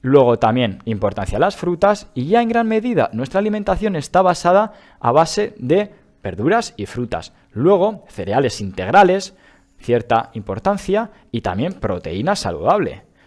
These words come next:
Proteína que pueda ser animal o pueda ser vegetal. Luego, aceites vegetales nos referimos más a grasas saludables, donde también metemos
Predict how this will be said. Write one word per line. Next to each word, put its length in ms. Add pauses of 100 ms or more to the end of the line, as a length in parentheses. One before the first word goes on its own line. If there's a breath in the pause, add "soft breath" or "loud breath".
(160 soft breath)
Proteína 460
que 120
pueda 160
ser 180
animal 520
o 60
pueda 200
ser 280 (240 soft breath)
vegetal. 720 (340)
Luego, 340 (540 soft breath)
aceites 460
vegetales 500
nos 120
referimos 480
más 320
a 80
grasas 340
saludables, 540
donde 180
también 360
metemos 420